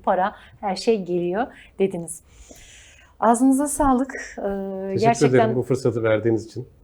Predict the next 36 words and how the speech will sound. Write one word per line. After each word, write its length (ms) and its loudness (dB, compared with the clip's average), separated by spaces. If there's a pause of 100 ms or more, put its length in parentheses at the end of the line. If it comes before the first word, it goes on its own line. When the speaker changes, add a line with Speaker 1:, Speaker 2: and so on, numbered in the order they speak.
(320)
Speaker 1:
E, 280 -6
teşekkür 440 -4
ediyoruz. 440 0
İyi 180 -4
ki 140 -4
geldiniz. 500 -4
Gençlerimizi, 600 -8
sevgili 360 -6
izleyicilerimizi 800 -6
bu 60 -4
anlamda 420 -6
bilgilendirdiniz. 920 -6 (420)
E, 80 -4 (400)
ne 140 -2
diyoruz? 320 -2
Rotamızı 460 -2
en 200 -2
kolayından 580 -2
başlatıyoruz. 920 -6
Speaker 2:
En 80 4
Speaker 1:
Yani, 140 0
Speaker 2:
kolayından 480 -2
başlamak 480 -10
lazım. 320 -12
Speaker 1:
nerede 160 6
Speaker 2:
Zaten 180 4
Speaker 1:
başlamamızın 440 2
önemi 240 2
yok 200 2
diyoruz, 280 -4
değil 120 -2
mi? 120 -4
Speaker 2:
Tabii. 260 0 (460)
Bir, 220 -2 (200)
birkaç 400 0
defa 360 0